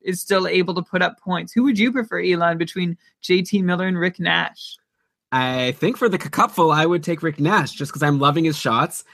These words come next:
Speaker 2: And I think maybe even if J T Miller gets a couple more points, Rick Nash is probably more valuable to my team because of the shots. Like, I don't think he's gonna get so, so many more points than Nash, especially 'cause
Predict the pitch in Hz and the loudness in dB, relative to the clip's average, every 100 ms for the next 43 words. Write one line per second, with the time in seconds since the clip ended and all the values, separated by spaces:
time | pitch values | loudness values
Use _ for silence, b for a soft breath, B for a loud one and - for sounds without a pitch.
0 | b - 135 139 147 143 143 151 151 139 | b -2 0 2 2 2 4 4 4 2
1 | 123 139 127 135 131 127 - - 113 127 | 2 2 2 2 2 0 -2 -2 -2 0
2 | 120 - 190 151 147 - b 131 127 127 | -2 0 2 2 -2 -10 b -6 -2 -2
3 | 120 - 117 120 117 110 113 113 113 110 | -2 0 2 4 2 2 0 0 -2 -4
4 | - 113 107 107 113 107 110 113 104 95 | -4 -2 0 0 0 0 -4 -4 -6 -6
5 | - 117 104 - 131 160 160 151 143 127 | 0 2 2 0 2 4 4 4 4 2
6 | - - 143 156 147 117 107 104 104 - | -2 0 2 2 2 2 2 0 -2 -4
7 | 95 92 - b b 123 113 117 117 151 | -8 -8 -16 b b -2 0 2 0 2
8 | 294 370 285 | 0 2 0